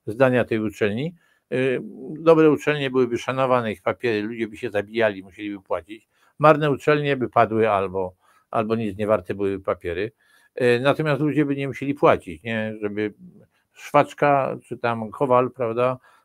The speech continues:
musi płacić za studia jakiegoś tam bogatego dupka, e, który za darmo jest na uczelni, prawda, i, i, e,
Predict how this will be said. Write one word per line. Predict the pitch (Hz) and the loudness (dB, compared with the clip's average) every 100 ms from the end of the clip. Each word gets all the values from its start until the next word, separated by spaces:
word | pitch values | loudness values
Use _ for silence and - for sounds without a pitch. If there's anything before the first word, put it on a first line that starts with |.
| - | -6
musi | 156 156 | -4 -2
płacić | 151 147 - 123 | 0 -2 -2 -2
za | 117 | -2
studia | - 135 120 | 0 0 2
jakiegoś | 107 95 107 101 | 0 -2 -4 -4
tam | - 104 | -4 -6
bogatego | 92 98 92 101 101 | -4 -4 -4 -4 -4
dupka, | 95 98 - 101 95 _ - - _ | -2 -6 -2 -4 -4 _ -20 -20 _
e, | - 117 110 104 101 95 | -4 0 2 0 -2 -8
który | 107 110 110 107 | -4 0 2 2
za | 113 | 4
darmo | 113 117 104 | 4 4 2
jest | 101 95 - | -2 -4 -4
na | 104 | -6
uczelni, | 92 117 120 123 | -4 -4 -4 -6
prawda, | 113 123 127 127 | -4 -4 -2 0
i, | 120 | 0
i, | 117 117 | -4 -6
e, | 120 | -4